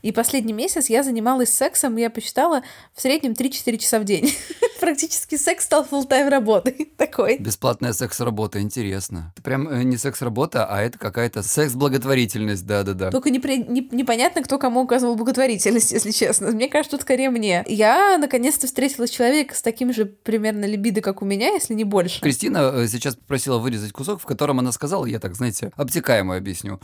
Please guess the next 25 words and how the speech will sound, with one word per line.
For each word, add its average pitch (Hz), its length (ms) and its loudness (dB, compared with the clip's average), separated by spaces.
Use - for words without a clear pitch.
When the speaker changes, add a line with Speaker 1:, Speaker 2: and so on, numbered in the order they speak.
Speaker 2:
в - 80 -20
котором 156 300 2
она 151 140 2
сказала, 160 440 0
что 135 420 2
мужчина 139 400 -2
такой 147 280 -2
горячий, 160 560 0
что - 240 -4
хочет - 340 -2
ее, 113 440 4
э, 104 580 0
сразу 156 360 -2
после 143 300 -4
того, 147 240 -2
как 127 300 -2
они 131 180 2
закончили, 117 580 -2
а 107 60 0
потом 139 260 -6
еще 165 220 -4
раз 139 240 -2
и 120 60 -2
еще 117 360 -2
раз. 117 200 -12